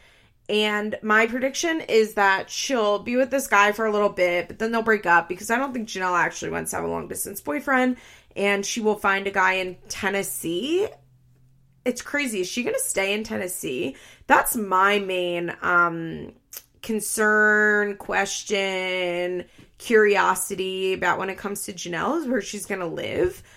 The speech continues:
Um, I wonder if she's going to move back to North Carolina once she's able to get a divorce or feel safe enough to. I'm curious about that. I can't believe she's still in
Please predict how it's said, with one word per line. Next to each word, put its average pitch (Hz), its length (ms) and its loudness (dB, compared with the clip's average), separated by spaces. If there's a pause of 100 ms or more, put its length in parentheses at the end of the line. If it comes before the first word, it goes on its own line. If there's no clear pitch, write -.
(280)
Um, 208 260 2
I 208 120 0
wonder 202 340 0
if 220 80 0
she's 214 320 -4
going 196 260 -4
to 190 60 -6
move 185 460 -6
back 180 440 0 (160)
to 220 160 -6
North 185 280 -4
Carolina 185 560 0
once 240 240 -2
she's 202 200 -8
able 190 200 -4
to 180 60 -6
get 175 140 -4
a 175 60 -2
divorce 269 920 -2 (600)
or 190 200 0
feel 185 280 -2
safe 302 380 -4
enough 339 340 -2
to. 311 880 -2 (840)
I'm 240 140 0
curious 269 440 2
about 175 220 0
that. 113 240 0
I 220 80 2
can't 240 200 -2
believe 370 180 0
she's - 280 0
still 196 760 0
in 180 600 -4